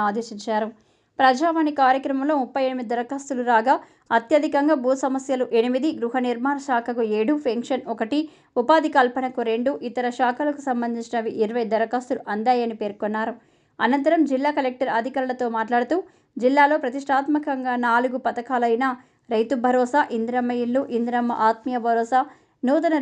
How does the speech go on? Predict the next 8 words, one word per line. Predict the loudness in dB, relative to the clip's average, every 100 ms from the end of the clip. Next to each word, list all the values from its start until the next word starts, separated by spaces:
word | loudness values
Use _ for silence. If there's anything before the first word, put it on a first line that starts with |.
| 0
రేషన్ | 0 -2 0
కార్డుల | 0 0 0
జారీ | 2 2 0
ప్రక్రియ | -4 -4 -2 0 -2
విజయవంతంగా | -2 -4 -2 -2 -4 -4 -4
అమలు | -4 -4 -2
చేయడంలో | -2 0 0 0 0
భాగస్వాములైన | 0 0 -2 -4 -4 -2 -2